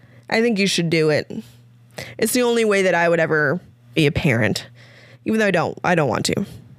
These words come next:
I don't want to be a parent, ever. I definitely don't want to be pregnant. It sounds like a really bad time. <laughs> Because like I said, I, and I mean,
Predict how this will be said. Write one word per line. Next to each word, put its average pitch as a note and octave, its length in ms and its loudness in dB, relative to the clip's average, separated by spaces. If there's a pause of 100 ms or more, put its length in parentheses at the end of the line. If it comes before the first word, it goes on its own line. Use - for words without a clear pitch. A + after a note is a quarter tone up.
(220)
I G3 80 0
don't G3 100 2
want D#3 100 2
to B2+ 60 0
be G#2 60 2
a - 60 0
parent, - 340 -2 (260)
ever. - 280 0 (1300)
I F#3 60 0
definitely G3 280 2
don't F#3 120 2
want F3+ 100 2
to F3 40 2
be E3+ 80 2
pregnant. D3 520 0 (100)
It F#3 100 0
sounds D#3+ 160 2
like C#3+ 120 2
a - 100 0 (1080)
really D#3+ 180 2
bad C#3+ 480 0
time. C3+ 440 0 (220)
<laughs> G#4 120 4 (840)
Because A#3 240 2
like A3+ 140 0
I F#3+ 60 4
said, F#3 260 0
I, F#3+ 220 0 (180)
and B3 80 0
I B3 40 2
mean, A3+ 200 0